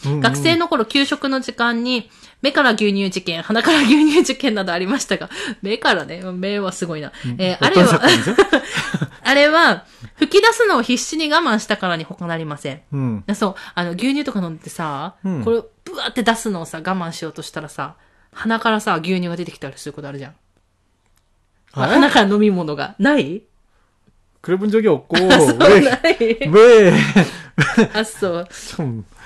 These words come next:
Speaker 2: えーと。<laughs>
Speaker 1: 대체 무슨、어떤 학생 시절을 보내는 거야？
Speaker 2: いや、なんかほら、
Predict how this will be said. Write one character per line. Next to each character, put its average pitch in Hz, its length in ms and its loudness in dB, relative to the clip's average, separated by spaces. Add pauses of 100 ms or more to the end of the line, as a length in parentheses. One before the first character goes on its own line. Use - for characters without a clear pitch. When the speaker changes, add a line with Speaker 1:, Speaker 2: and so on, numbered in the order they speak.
(460)
Speaker 2:
え 175 160 -6
ー - 20 -6
と。 160 280 -4
<laughs> 262 720 2
Speaker 1:
대 - 160 2
체 233 180 2
무 143 120 -6
슨、 196 260 4
어 156 140 4
떤 240 240 6
학 196 180 4
생 185 480 0
시 - 160 -10
절 185 160 4
을 143 60 -4
보 151 100 4
내 143 80 2
는 127 80 0
거 247 80 4
야？ 320 60 6
Speaker 2:
い 339 40 6
や、 349 80 6
な 392 60 6
ん 381 60 2
か 370 80 4
ほ 359 60 6
ら、 302 140 6